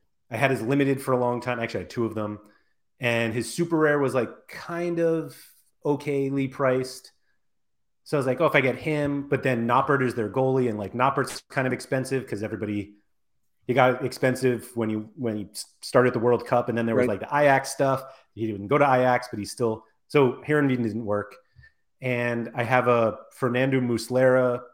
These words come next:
Speaker 1: rare card, and I was like, "Oh, I could stack Galatasaray." But, like, that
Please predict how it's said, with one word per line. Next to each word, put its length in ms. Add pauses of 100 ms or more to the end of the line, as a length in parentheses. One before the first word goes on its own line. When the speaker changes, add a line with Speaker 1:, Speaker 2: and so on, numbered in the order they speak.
Speaker 1:
rare 280
card, 400
and 100
I 40
was 100
like, 160
"Oh, 60
I 100
could 160
stack 360
Galatasaray." 840 (1000)
But, 80
like, 200
that 280